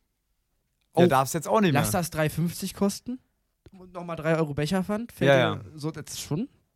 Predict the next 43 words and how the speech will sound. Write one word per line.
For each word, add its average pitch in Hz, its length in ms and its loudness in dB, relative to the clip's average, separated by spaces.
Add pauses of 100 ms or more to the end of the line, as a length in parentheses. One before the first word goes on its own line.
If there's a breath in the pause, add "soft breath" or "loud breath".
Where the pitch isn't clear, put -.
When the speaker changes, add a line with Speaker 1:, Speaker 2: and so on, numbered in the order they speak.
(280)
Speaker 1:
Ja, 131 180 -2
das 147 140 -4
ist 151 120 -6
kein, 170 320 0
es 151 100 -8
ist, 160 240 -14
es 135 100 -8
ist, 160 300 -8
was 135 160 -6
tust 170 240 -6
du 180 40 -2
nicht, 170 280 -2
nicht 156 180 -4
alles, 156 200 -6
um 147 120 -8
besoffen 147 300 -6
zu - 140 -12
werden, 104 140 -4
Speaker 2:
Was - 120 0
Speaker 1:
ne? 254 60 -2
Speaker 2:
ich 190 80 -4
nur 202 100 -2
vermisse, 170 380 -8
was 139 120 -10
ich 139 80 -12
noch 139 100 -6
nicht - 180 -10
im, 139 100 -8 (100)
äh, 113 340 -8
im 117 100 -12
Rewe 147 260 -6
oder 117 180 -4
im 107 60 -6
Nahkauf 135 400 -4
oder, 110 320 -4 (480 soft breath)
äh, - 300 -18
in - 100 -12
einem 147 100 2
Einkaufsladen 139 460 -2
unserer 120 240 -2
Wahl 131 140 2
gefunden 135 420 -2
hab, 135 180 -10